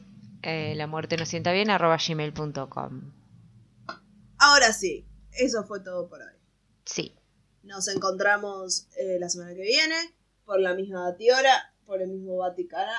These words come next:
Speaker 2: a la misma batihora, por el mismo Vaticanal, ojalá con más novedades sobre las mamás mormonas.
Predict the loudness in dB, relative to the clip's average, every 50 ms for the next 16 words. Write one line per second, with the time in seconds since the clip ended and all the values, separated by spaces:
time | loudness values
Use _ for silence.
0 | -4 -2 0 0 0 -2 -4 -6 -4 -2 -2 -2 -2 -2 -4 -2 0 0 0 2
1 | 4 4 4 4 4 0 -4 -6 -6 -6 -6 -6 -6 -4 0 2 4 4 4 2
2 | 2 -2 _ _ _ _ -14 -12 -4 0 2 2 4 4 2 2 0 0 0 0
3 | -2 -2 -2 -2 -2 0 2 2 2 2 2 0 -4 -8 _ -8 -2 2 2 4
4 | 6 6 8 8 8 8 6 6 4 6 6 6 6 6 6 6 8 10 12 12
5 | 12 12 12 10 10 8 4 -4 -8